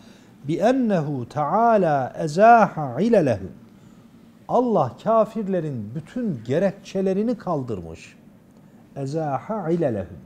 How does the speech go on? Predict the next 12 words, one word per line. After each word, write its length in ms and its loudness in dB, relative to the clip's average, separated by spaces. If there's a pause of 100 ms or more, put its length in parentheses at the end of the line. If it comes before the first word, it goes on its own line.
(840)
Ortaya 500 4
atabilecekleri 1000 -2
bütün 440 -6
gerekçeler, 800 -4
illetün 480 -4
ilel, 380 -2 (440)
kaldırmış. 760 -2 (400)
Ne 200 4
ile? 400 0 (420)
Bi 220 -2
bi'setir 680 0 (140)
rusuli, 460 -6